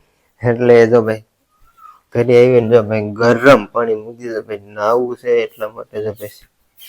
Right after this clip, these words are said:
હીટરમાં ભાઈ ગરમ પાણી મૂકી દીધું છે.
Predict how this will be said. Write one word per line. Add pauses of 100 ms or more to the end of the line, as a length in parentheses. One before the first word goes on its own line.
(240)
હીટરમાં
ભાઈ
ગરમ
પાણી
મૂકી
દીધું
છે.